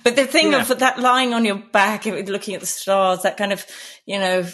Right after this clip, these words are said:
Speaker 1: being stoned and looking at the stars on a summer night and thinking how big it is and what's out there. You know, I don't ever want that to be taken away. That's the best bit of life, when you get those little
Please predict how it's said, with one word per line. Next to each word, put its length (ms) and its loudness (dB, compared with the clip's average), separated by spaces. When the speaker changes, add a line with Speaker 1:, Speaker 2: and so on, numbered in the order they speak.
Speaker 1:
being 340 -6
stoned 680 0
and 160 -2
looking 260 0
at 80 -2
the 40 -8
stars 540 0
on 140 0
a 60 -4
summer 320 0
night 360 2
and 180 -2
thinking 340 -6
how 280 0
big 240 2
it 140 -4
is 220 0
and 120 -4
what's 220 -4
out 160 -4
there. 100 -8
You 80 0
know, 80 4
I 60 0
don't 300 0
ever 160 2
want 300 0
that 220 0
to 80 -10
be 280 -4
taken 380 -2
away. 460 2
That's 260 2
the 140 -2
best 280 -2
bit 260 4
of 120 0
life, 260 2
when 140 -2
you 100 -2
get 220 -2
those 180 -2
little 560 0